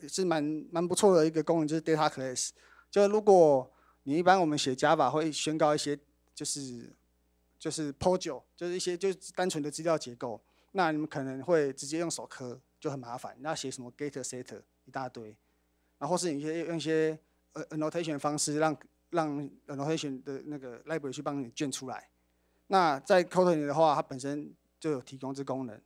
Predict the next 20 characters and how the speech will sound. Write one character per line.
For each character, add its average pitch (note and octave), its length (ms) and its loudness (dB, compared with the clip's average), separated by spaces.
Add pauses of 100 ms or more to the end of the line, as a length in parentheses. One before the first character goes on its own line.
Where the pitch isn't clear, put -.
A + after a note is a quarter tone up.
那 C#3+ 100 -6
它 D#3 100 0
只 C#3+ 140 -8
要 D#3 160 2
宣 - 260 -2
告 F3+ 160 8
你 C#3 60 0
这 E3 60 -4
class C#3+ 500 -4
前 - 140 -6
面 D#3 160 0
加 D#3 140 2
一 D#3 40 0
个 C#3 100 -8
data， C#3 380 -8 (640)
然 C#3 100 -6
后 C#3+ 40 -4
你 B2+ 60 -4
就 C#3 180 -6
宣-， - 200 -14